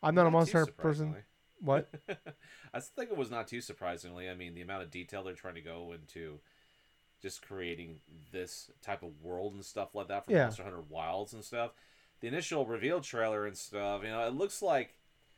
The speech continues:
Speaker 2: it looks like they're trying to look more of, like, a s-, like, almost like a desert-like theme and stuff to that initial reveal and stuff. So it's like you have all these different monsters, just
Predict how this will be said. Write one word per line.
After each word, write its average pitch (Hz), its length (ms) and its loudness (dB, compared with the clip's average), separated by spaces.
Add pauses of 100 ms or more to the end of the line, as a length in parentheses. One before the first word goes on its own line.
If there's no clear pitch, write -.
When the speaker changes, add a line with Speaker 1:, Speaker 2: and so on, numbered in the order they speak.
(260)
Speaker 2:
it - 80 -8
looks 220 140 0
like 320 80 -2
they're 311 80 -2
trying 202 220 0
to 160 100 2
look 135 240 -4
more 120 180 -2
of, 104 80 -2
like, 107 120 -4
a - 20 -8
s-, - 160 -10 (380)
like, 80 180 -8
almost 98 300 -10
like 87 80 -12
a 85 160 -10
desert-like 101 560 -4 (180)
theme 104 300 -6
and 92 80 -12
stuff 90 540 -6
to 85 300 -12 (520)
that 107 200 2
initial 98 640 -6
reveal 101 540 -6
and 92 80 -12
stuff. 87 460 -8
So 90 400 -8
it's 90 100 -12
like 107 120 -6
you 113 80 -2
have 110 100 -2
all 127 200 -2
these 139 140 0
different 117 220 -8
monsters, 107 420 -6
just 98 360 -12